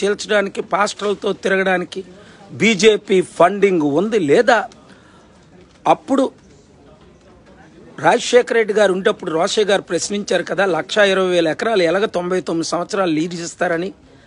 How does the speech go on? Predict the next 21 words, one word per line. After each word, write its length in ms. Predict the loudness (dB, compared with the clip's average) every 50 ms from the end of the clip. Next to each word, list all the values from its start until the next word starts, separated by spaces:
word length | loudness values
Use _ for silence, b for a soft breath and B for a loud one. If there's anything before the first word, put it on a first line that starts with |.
| b b
లక్ష 240 | -6 -6 -4 0 -2
కోట్లు 400 | -2 0 2 0 0 2 0 2
విలువైంది, 540 | 4 4 4 4 4 2 2 0 -4 -6 -12 -16 -20 -20 -20 -20 -20 -20 -20 -20 -20 B B B B B B B B B B -20 -18 -8 -2
మూడు 260 | 2 4 4 6 6
లక్షల 380 | 6 4 4 2 -2 -2 -2 -2
కోట్లు 400 | 0 2 2 2 2 2 -6 -6
జగన్మోహన్ 680 | 0 0 0 2 2 0 -2 0 0 0 0 0 -2 -4 -4 -4
రెడ్డి 240 | -4 -2 -2 -2 -2
గారికి, 460 | -2 -2 -2 -4 -6 -6 -6 -4 0
లక్ష 300 | 0 0 -2 -2 -2 -4
కోట్లు 420 | -4 -2 -2 -2 -2 -2 -2 -4
షర్మిలాకి 600 | -4 -2 -2 -2 0 2 2 2 2 2 0 -8
ఇచ్చారని 360 | -8 -2 0 2 2 2 2
అందరూ 240 | 0 0 0 -2 -2
ప్రశ్నించారు 680 | -4 -2 -4 -4 -4 -2 -2 -2 -2 2 2 2 2 2
కదా. 200 | 0 2 2 2
ఈ 200 | 0 0 -4 -6
ఉన్న 340 | -2 -2 0 2 2 2 2
డబ్బుతో 640 | 4 2 0 2 0 -6 0 2 0 0 0 -6 -12 -20 -20 -20 -20 -20 B B -20 B B B B B B B 0
మరలా 420 | 2 2 4 6 6 6 6 4
కొంచెం 460 | 2 2 0 0 0 -2 -8 -10 -10